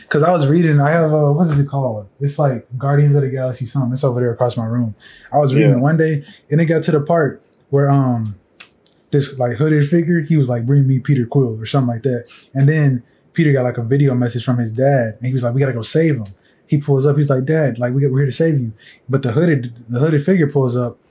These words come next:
Speaker 1: He's just like, "Yeah, we were expecting you," and stuff like that. And then they grab him, and he's just like, "Who are you?" And he take off the hood, and it's Jason, his dad. I was like, "Yo, bro."
Speaker 2: You're like
Speaker 1: And then that was my first comic book moment right there. My first time reading a comic book and being like, "Yo,"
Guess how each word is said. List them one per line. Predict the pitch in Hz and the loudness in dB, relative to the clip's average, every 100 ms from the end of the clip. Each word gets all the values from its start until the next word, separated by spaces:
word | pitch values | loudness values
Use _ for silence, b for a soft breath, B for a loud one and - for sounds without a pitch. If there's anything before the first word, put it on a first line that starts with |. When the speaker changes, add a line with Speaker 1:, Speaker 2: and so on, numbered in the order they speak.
| _ _ | _ _
Speaker 1:
He's | 123 120 | -8 -6
just | 120 | -4
like, | 117 | -2
"Yeah, | 127 | -2
we | 120 | -2
were | 113 | -4
expecting | - 170 147 143 | -2 -2 2 2
you," | 123 | 0
and | 113 | -4
stuff | 123 110 | -6 -6
like | 107 | -8
that. | 113 90 b b _ | -8 -10 b b _
And | 135 | 0
then | 139 | 0
they | 135 120 | 0 0
grab | 143 156 | 0 2
him, | 135 123 B B - | 2 0 B B -2
and | 143 | 2
he's | 143 135 | 4 2
just | 123 | 0
like, | 117 | -2
"Who | 131 175 | 0 2
are | 165 165 | 2 2
you?" | 147 135 b b b | 2 0 b b b
And | 143 | -4
he | 156 | -2
take | 147 165 | -2 0
off | 160 147 | 0 0
the | 147 | 0
hood, | 175 175 - | 2 0 0
and | 170 | 2
it's | 175 139 | 2 2
Jason, | 139 - 180 175 165 | 0 0 2 2 2
his | 156 | 2
dad. | 143 175 175 147 | 2 2 2 0
I | 170 | 0
was | 175 165 | 0 0
like, | 170 185 | 2 2
"Yo, | 202 202 202 202 202 202 196 143 B - - | 2 2 0 0 2 2 2 0 B -8 0
bro." | 143 120 | 0 2
Speaker 2:
You're | 120 | 2
like | 117 113 | 4 6
Speaker 1:
And | 127 151 | 6 4
then | 156 151 - - | 2 -2 -6 -2
that | 160 | 2
was | 196 151 | 2 2
my | 147 139 | 0 0
first | 139 143 135 - | 2 0 0 -2
comic | 151 147 131 | 2 2 2
book | 131 | 0
moment | 123 127 135 127 | 0 2 2 0
right | 120 120 | -4 -4
there. | 120 113 | -6 -4
My | 123 | -2
first | - 143 143 | 0 0 2
time | 143 127 | 0 2
reading | 147 131 | 2 2
a | |
comic | 123 143 139 127 | 0 2 2 0
book | 131 127 | -2 -2
and | |
being | 123 131 123 | -2 -2 -2
like, | 120 117 | -6 -8
"Yo," | 151 160 160 156 143 | -6 -4 -2 -2 -4